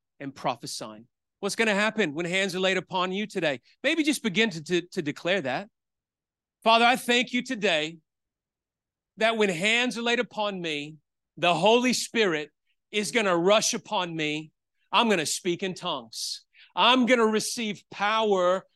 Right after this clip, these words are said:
when the Holy Spirit comes upon me. He's gonna empower me to be a witness." Let that faith just begin to build. Lord, today, hands are gonna be laid upon me.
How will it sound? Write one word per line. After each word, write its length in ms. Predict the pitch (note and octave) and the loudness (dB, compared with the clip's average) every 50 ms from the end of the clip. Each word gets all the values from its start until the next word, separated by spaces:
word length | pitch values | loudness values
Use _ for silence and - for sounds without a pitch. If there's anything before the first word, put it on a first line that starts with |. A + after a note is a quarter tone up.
| _ - | _ -8
when 200 | G3 F#3+ F#3+ F#3+ | -6 -4 -2 0
the 120 | F#3+ F3+ | 0 0
Holy 300 | E3 F3+ G3 G3 F#3 G3 | 0 -2 -4 -4 -4 -6
Spirit 460 | - - - - F3+ E3+ E3 E3 - | -8 -10 -8 -8 -6 -6 -6 -8 -10
comes 260 | - - D#3+ D#3 C#3 E3 | -10 -12 -12 -12 -10 -12
upon 360 | C#3 _ - F3+ F#3 F#3+ F3+ | -14 _ -8 -8 -6 -6 -6
me. 240 | D#3 C#3+ C3 A#2+ _ _ _ _ _ _ _ - | -10 -12 -12 -16 _ _ _ _ _ _ _ -10
He's 240 | G3+ A#3 B3 F#3+ G3 | -6 -6 -6 -4 -4
gonna 160 | A3+ G#3 F#3+ | -4 -2 -2
empower 580 | F#3 F3 D#3 - - F#3 G3 G#3+ A3+ A#3+ A#3+ | -4 -4 -6 -8 -4 -2 -2 0 0 0 0
me 460 | A3+ A3 G#3 F#3+ F#3 F#3 F#3 F#3+ F#3 _ _ _ _ _ - | 0 0 0 0 0 -2 -4 -6 -10 _ _ _ _ _ -10
to 120 | - F#3 | -10 -8
be 480 | D3+ C#3+ E3+ F3 F3 E3+ F3 E3+ D3+ _ _ _ _ _ | -6 -4 -2 -2 -2 -4 -6 -8 -12 _ _ _ _ _
a 120 | - D#3+ D#3 | -10 -10 -8
witness." 720 | D3 D#3 E3 D#3+ D#3+ C#3 A#2+ - - - - - - _ _ _ _ _ _ _ _ _ _ _ _ _ _ - | -6 -6 -8 -8 -10 -14 -16 -14 -14 -14 -14 -14 -16 _ _ _ _ _ _ _ _ _ _ _ _ _ _ -20
Let 100 | F#3 F#3 | -20 -16
that 160 | - A#3 G#3 - | -14 -14 -16 -16
faith 440 | - - G#3+ G#3 G#3 G3 D3 - - | -16 -14 -10 -8 -8 -8 -10 -12 -16
just 180 | D#3+ D3+ - | -20 -20 -16
begin 280 | - - C3 F3 E3+ D3+ | -16 -14 -14 -12 -12 -14
to 60 | C#3 | -16
build. 380 | A#2+ A#2 C#3 D3+ D3 A2 G2+ _ _ _ _ _ _ _ _ _ _ _ _ _ _ _ _ _ - | -16 -16 -14 -14 -14 -14 -18 _ _ _ _ _ _ _ _ _ _ _ _ _ _ _ _ _ -6
Lord, 300 | E3 F3 G3 G#3+ G#3+ - | -2 2 2 2 2 0
today, 420 | - G#3+ F#3 E3 F#3+ G3 G3+ F#3 D#3+ | -2 -4 0 2 2 2 2 2 0
hands 340 | D3+ E3+ F#3 F#3 G3+ D#3+ F#3 | -2 -2 -2 -2 -2 -2 -4
are 40 | |
gonna 160 | G3+ G3 G3 F3+ | -4 -4 -2 -2
be 160 | F#3 G3 F#3+ | -2 0 0
laid 160 | G3 F#3+ F#3+ | 0 0 0
upon 400 | F#3 - - F#3+ F3+ F3+ F#3+ F#3+ | -2 -6 -6 -8 -6 -6 -4 -4
me. 300 | F#3+ F#3+ G3+ A3 A3 | -4 -4 -4 -4 -8